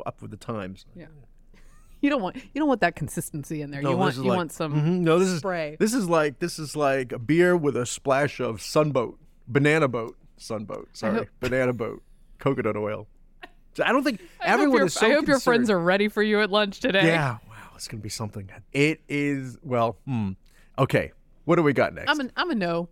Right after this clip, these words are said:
Speaker 2: I'm a no on that one. Okay.
Speaker 1: You're a no on that one. It's, it's a bit much. I think it would be a big yes if I was younger.
Speaker 2: Ah, interesting.
Speaker 1: Mm-hmm.
Speaker 2: Okay.
Speaker 1: Of course, if I was younger, I'd be having the
Speaker 2: All right,
Speaker 1: bush
Speaker 2: so we,
Speaker 1: peach.
Speaker 2: we have a couple
Speaker 1: Yeah.
Speaker 2: more choices. What would you like to try? We have more of the chelada if you would like to try any other
Speaker 1: D-,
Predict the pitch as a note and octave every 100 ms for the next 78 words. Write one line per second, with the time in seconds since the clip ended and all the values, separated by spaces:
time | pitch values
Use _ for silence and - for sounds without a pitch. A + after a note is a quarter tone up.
0 | - - C#4+ A#3+ F#3 F3 E3 E3 D#3 G3+
1 | F3+ F#3+ F3+ F3 E3+ D3+ D3 D#3 F#3+ -
2 | - - E3 - G3 C#4 F3 E3 C#3+ -
3 | - E3+ E3+ E3+ B2+ C3 C3 C3+ A#2+ -
4 | - C#3 C3+ B2 A#2 - - - - A2
5 | A2+ G#2+ G#2 - - - - - - -
6 | - - - - G#3 A#3 A#3+ G#3+ F3+ -
7 | - - - - F3+ E3 - - G#3+ G#2+
8 | A#2+ - A3 F3+ D#3+ D3 C3 B2+ B2+ B2+
9 | G#2+ G#2 G#2 G#2 G#2+ C4+ G#3 - C#4 D4+
10 | C#4+ - B3 D4 D4 C#4 C4 A3 G#3+ F#3+
11 | F3 - D#3 - D#3+ D#3 - C3 G#3+ A#3+
12 | C4+ - A#3+ B3 G#3+ B3 A#3+ A#3 - B3
13 | G3+ D#4 F#3+ E3 F3 F#3 F3+ E3+ G3+ G#3+
14 | C#4 D4+ G#3+ - G3+ F3 E3 F3 F3 F#3+
15 | F3 F3 D3+ E3+ F3+ E3 F3+ E3 D#3 D3